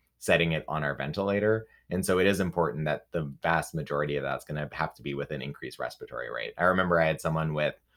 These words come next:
a combination of D K A, sepsis, and renal failure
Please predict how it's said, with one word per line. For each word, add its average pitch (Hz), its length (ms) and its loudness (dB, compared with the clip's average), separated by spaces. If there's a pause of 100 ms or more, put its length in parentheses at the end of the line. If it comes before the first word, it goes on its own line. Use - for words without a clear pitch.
(340)
a 82 80 -2
combination 87 640 4
of 73 260 0 (400)
D 98 140 4
K 85 380 4
A, 82 40 2
sepsis, 85 460 0
and 73 160 -2
renal 101 260 2
failure 71 540 0